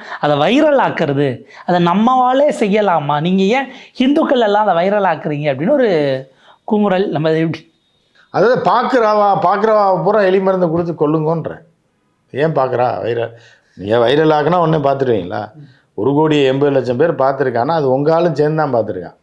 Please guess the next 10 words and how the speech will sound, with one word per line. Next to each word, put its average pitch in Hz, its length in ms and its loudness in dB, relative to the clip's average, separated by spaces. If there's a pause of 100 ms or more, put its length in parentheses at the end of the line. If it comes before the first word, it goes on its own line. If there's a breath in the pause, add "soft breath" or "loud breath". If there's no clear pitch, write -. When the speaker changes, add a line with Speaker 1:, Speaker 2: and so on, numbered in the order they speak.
(240)
Speaker 2:
எல்லாருமே, 151 680 0
அது 110 260 -2
ஜாதி, 127 380 0
மத, 139 280 0
இனம், 135 260 -4
மொழி, 123 220 -4
என்ன 117 520 -6
காமெடிக்கு 160 420 -2
என்ன 123 220 -6
இருக்கு? 95 220 -14